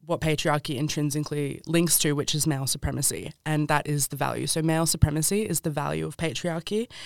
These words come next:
and things like sexism and misogyny is the everyday occurrence and the things that you can specifically point to and recognize as that is a product or a disposition of the patriarchy.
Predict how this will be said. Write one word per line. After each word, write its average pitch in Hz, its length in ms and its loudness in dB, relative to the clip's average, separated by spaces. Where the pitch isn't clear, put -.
and 165 340 6
things 165 220 6
like 151 160 2
sexism 156 640 2
and 147 160 2
misogyny 143 520 0
is 139 140 -2
the - 140 -4
everyday 131 320 -6
occurrence - 580 -6
and 139 260 -2
the 139 380 -2
things 165 360 2
that 151 220 0
you 151 200 0
can 139 440 -4
specifically 160 600 0
point - 300 6
to 151 220 -2
and 151 160 2
recognize 143 680 0
as 147 420 -2
that 147 240 -2
is 151 260 -2
a 139 200 -4
product 165 460 -2
or 151 320 -2
a 139 380 -6
disposition 139 540 -4
of 135 140 -8
the - 60 -6
patriarchy. - 720 -8